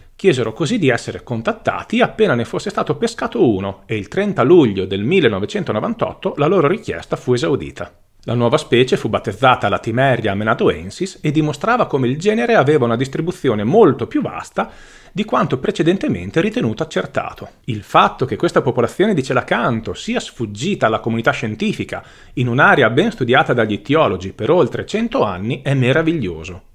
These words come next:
È un promemoria umiliante ed emozionante di come l'uomo non ha affatto conquistato gli oceani e fornisce foraggio alla nostra immaginazione su altri mostri marini e bizzarrie degli abissi ancora da scoprire.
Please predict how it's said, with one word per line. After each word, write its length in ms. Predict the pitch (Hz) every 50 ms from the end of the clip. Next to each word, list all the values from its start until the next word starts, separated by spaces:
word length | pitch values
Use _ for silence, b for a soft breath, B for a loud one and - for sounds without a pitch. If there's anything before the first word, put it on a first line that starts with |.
| _ b b b b b b b b
È 100 | 123 127
un 120 | 123 117
promemoria 580 | - 123 117 117 113 123 143 160 170 156 135 120
umiliante 600 | 110 110 107 104 104 135 139 170 196 196 - 147
ed 80 | 120
emozionante 760 | 107 110 113 - - 110 107 127 151 185 214 208 214 226 214
di 140 | 147 117 107
come 280 | - - 139 120 113 107
l'uomo 520 | 104 104 107 113 131 143 156 180 196 190
non 140 | 151 120 117
ha 80 | 117 113
affatto 380 | 110 - - 170 175 - 156
conquistato 520 | - 139 123 - 135 131 - 170 165 - 139
gli 80 | 131
oceani 560 | 131 131 135 - 185 127 - 80 80 80 - b b b b b b b
e 100 | - 117
fornisce 560 | - - 117 110 120 160 202 196 - - 120
foraggio 580 | - - - 107 117 131 170 202 185 175 180 160
alla 100 | 117 110
nostra 280 | 123 151 147 - 139
immaginazione 840 | 131 120 113 110 113 113 107 107 - - - 110 82 76 76 85 87 90
su 200 | - - 131 120
altri 420 | 123 127 127 120 113 - 104 104
mostri 420 | 98 117 139 156 147 - - 101 110
marini 520 | 165 202 160 87 78 80 87 104 135 -
e 120 | - 156
bizzarrie 500 | 156 165 170 151 180 214 156 117 113 120
degli 180 | 135 143 143 165
abissi 520 | 175 131 92 76 73 - - - 95 113 -
ancora 420 | - 185 214 190 - - 107 104 113
da 100 | 117 113
scoprire. 540 | - - 139 127 - - - 73 65 -